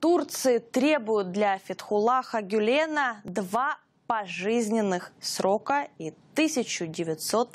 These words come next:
лет тюрьмы. Проповедника, который более пятнадцати лет живет на территории С Ш А, на родине подозревают в организации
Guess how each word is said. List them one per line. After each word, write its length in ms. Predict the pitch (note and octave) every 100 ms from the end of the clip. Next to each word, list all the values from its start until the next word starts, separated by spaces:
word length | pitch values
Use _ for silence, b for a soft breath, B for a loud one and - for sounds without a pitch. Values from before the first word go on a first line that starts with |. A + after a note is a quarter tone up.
| -
лет 340 | E3+ E3+ F3 -
тюрьмы. 360 | - D#3 D3 - - B B B B
Проповедника, 600 | A#3 A#3+ C4+ E4 C#4+ C4+
который 320 | A#3 A#3+ B3
более 280 | A#3 A#3+ A#3+
пятнадцати 1040 | - - - - C4 D4 C#4+ - B3+ - B3
лет 320 | A#3 G#3 F#3
живет 400 | F#3+ F#3+ G3 G3
на 100 | F#3+
территории 400 | G#3 G3 G3 F#3
С 180 | - G3
Ш 200 | - B3
А, 100 | D4+
на 120 | A#3
родине 300 | F#3+ F#3+ F3+
подозревают 720 | G3 F3+ F#3+ F#3+ G#3+ C4 -
в 20 |
организации 920 | A3 G3+ G#3 G3 G#3+ A#3+ - B3+ G#3+